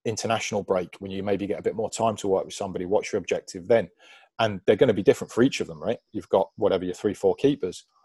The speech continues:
and this is where you can make sure you're touching on everything that's needed for each of the keepers.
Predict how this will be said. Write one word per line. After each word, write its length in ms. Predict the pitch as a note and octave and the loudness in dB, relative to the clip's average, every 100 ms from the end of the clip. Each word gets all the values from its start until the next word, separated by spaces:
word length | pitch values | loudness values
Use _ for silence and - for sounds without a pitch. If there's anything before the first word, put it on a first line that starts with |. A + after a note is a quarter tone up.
| _ _ - | _ _ -12
and 160 | F#2+ | -2
this 160 | A2 - | -2 -2
is 140 | G2+ | -2
where 200 | G#2 A2 | 4 4
you 160 | G2+ F#2+ | 4 0
can 200 | - G2 | -6 -4
make 200 | G#2 F#2 | -4 -4
sure 320 | - A#2 A2 | -2 4 4
you're 140 | G2 F#2 | 2 -2
touching 460 | - A2 - G2+ | -2 -4 -2 -4
on 100 | F#2+ | -2
everything 340 | G2 F#2+ G#2 F#2 | -4 -4 -8 -8
that's 200 | - G#2+ | -8 -2
needed 340 | B2 G2 F#2+ | 0 0 -4
for 80 | - | -6
each 200 | G#2+ - | -8 -8
of 40 | F2+ | -10
the 80 | - | 0
keepers. 440 | C#3 C#3 E2+ | 2 2 -6